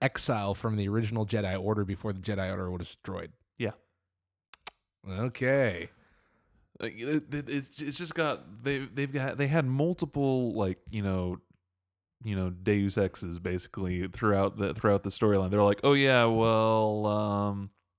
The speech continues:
Speaker 2: you were sent away. You were the only one who was sent away."
Speaker 1: Ta-da! Well,
Speaker 2: Only one.
Speaker 1: laziness has a place in all forms of storytelling.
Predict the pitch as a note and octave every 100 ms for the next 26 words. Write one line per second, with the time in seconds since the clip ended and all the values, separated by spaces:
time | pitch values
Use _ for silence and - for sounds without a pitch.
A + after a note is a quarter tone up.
0 | - - _ _ _ - A#2 B2 A#2+ A#2
1 | A#2+ G2 E2+ - - - _ _ - C#3
2 | B2 C3 - D3 D3 C#3+ C3+ B2 A#2 A2
3 | G2+ F2 F2+ - F#3 F#3+ F#3+ F#3+ F#3+ F#3
4 | F#3 F#3+ F3 _ _ D#3 D#3+ F3 E3+ C#3
5 | G#2+ F2 F2+ - C#3+ D#3+ F#3+ G3+ F#3+ F#3+
6 | F#3+ - B2+ B2 A2 C3+ B2+ - A#2 G#2+
7 | G2+ G#2 - G#2 G#2 G2+ G2 - G#2 F2+
8 | F2 F2+ E2 D#2